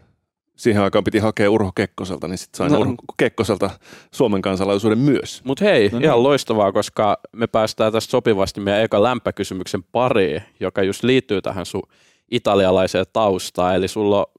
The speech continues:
Speaker 2: sukunimi Puopolo ja me ollaan saatu sellaisia huhuja, että joskus on lausuttu jollain tapaa vähän väärin, niin voit sä avaa, että minkälaisia eri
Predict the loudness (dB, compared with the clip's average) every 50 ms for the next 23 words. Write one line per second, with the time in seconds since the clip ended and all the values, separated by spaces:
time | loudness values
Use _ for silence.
0 | _ _ -10 -6 -4 -2 0 0 0 0 0 -4 -4 -2 0 0 2 2 2 0
1 | 0 2 2 2 0 0 -4 _ _ _ _ _ _ _ _ -6 -4 -2 -2 -2
2 | -4 _ _ _ _ _ _ _ _ _ -6 -2 0 0 0 2 0 -2 -2 -2
3 | 0 0 2 2 2 2 2 0 2 2 2 0 2 2 0 0 0 -2 -4 -4
4 | -2 -2 0 -2 -2 -6 -8 -10 -6 -4 -2 -2 0 0 0 2 2 0 -2 -6
5 | -8 -6 -4 -4 -4 -6 _ _ _ _ _ _ -4 0 2 2 4 2 2 0
6 | 0 0 0 2 2 2 2 0 0 0 0 0 0 0 -2 -2 -4 -8 -8 -4
7 | -2 0 -2 0 0 0 0 2 2 2 0 0 0 0 -2 0 0 0 0 0
8 | 0 -2 -2 -2 0 0 2 2 0 -2